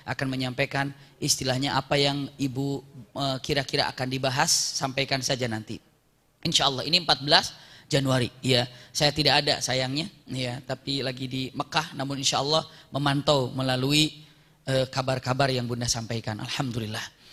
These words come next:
Hari ini insya Allah kita belajar tentang hijrah Rasul sallallahu alaihi wasallam.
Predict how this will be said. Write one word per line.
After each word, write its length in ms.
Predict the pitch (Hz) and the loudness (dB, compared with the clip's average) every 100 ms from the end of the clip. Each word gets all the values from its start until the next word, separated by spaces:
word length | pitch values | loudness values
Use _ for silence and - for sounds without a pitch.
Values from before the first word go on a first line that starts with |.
| - - - - | -20 -20 -6 4
Hari 240 | 196 208 | 4 6
ini 160 | 233 226 | 2 6
insya 160 | 220 | 6
Allah 200 | 208 226 - | 6 2 -2
kita 320 | 196 202 - | 4 4 4
belajar 480 | 175 170 160 180 180 | 4 4 6 4 2
tentang 240 | 160 170 | 2 2
hijrah 400 | 127 165 180 156 | 2 2 2 0
Rasul 320 | 143 - 143 | -2 -2 0
sallallahu 480 | - 131 131 127 110 | 0 0 2 0 0
alaihi 160 | 117 - | -2 -2
wasallam. 320 | 120 165 | 4 4